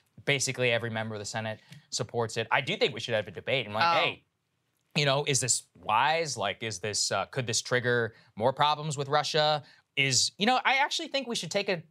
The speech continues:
Speaker 1: page out of the Turks' books. I'm not saying that their, their demands of Finland and Sweden were just, but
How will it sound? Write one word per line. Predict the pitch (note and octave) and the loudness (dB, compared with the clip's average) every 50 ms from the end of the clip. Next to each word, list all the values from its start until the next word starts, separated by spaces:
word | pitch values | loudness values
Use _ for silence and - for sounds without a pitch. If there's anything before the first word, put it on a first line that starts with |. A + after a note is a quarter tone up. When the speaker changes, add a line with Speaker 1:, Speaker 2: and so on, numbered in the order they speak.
| - - | -8 -2
Speaker 1:
page | - F3 F3+ G3+ G#3 F3+ | 0 2 2 2 2 2
out | F#3 F#3 | 2 2
of | F#3+ F3 | 2 0
the | F3+ | -2
Turks' | - - A#3 A#3+ A#3 - - | 0 0 -2 0 -2 -6 -8
books. | - - G#2+ F#2 E2 - - - C3+ | -4 -2 -2 -2 -2 -4 -4 -2 0
I'm | C#3+ | 2
not | E3 A3 G#3+ - | 2 2 2 4
saying | G3 F3+ E3 | 2 4 4
that | D3+ C#3 A#2+ - - - - - - | 4 2 2 0 -6 -20 -20 -6 0
their, | A#2 C3 C3+ C3+ C3+ C3+ C3+ C3+ B2 A2+ - _ - A2+ - _ _ - | 2 4 4 4 4 4 4 4 2 0 -4 _ -20 -20 -20 _ _ -6
their | B2 C3 C3+ C3+ B2+ | 0 2 2 2 2
demands | A#2 B2+ A#2 A#2 A#2+ C3 D3 F3 F3 F3 D3 C#3 - | 0 -2 0 2 2 2 2 2 2 2 2 0 0
of | - C3+ B2+ A2+ F#2+ F#2+ - _ | 2 0 0 0 -2 -8 -18 _
Finland | - - C#3 C#3 C3+ B2+ | -2 0 0 0 0 -2
and | A#2 A2 | -2 -2
Sweden | - C3 C3+ B2 B2+ A#2+ | 0 0 0 0 0 -2
were | G2+ G#2+ | -4 -2
just, | G#2 - D3+ G#3 G3+ D#3+ - - - - - - - _ - | 0 2 2 4 2 2 0 -2 -2 -4 -8 -18 -6 _ 2
but | D#3 E3 E3+ | 2 2 2